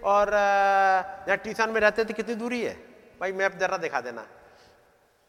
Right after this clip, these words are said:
आप लोगों को आइडिया भी रहे कि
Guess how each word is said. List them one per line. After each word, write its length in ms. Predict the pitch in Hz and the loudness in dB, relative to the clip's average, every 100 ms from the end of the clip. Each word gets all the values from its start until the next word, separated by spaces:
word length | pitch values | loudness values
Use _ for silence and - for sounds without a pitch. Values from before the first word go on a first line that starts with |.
| _ _ _ _ - - - _ _ _ _ _ _ | _ _ _ _ -16 -16 -16 _ _ _ _ _ _
आप 180 | - 143 | 0 0
लोगों 200 | 165 170 | 0 0
को 60 | 160 | 2
आइडिया 280 | 151 156 165 | 2 4 2
भी 180 | 151 | 2
रहे 360 | 165 135 143 175 - - - - | 0 0 -2 -4 -10 -20 -20 -14
कि 120 | - | -4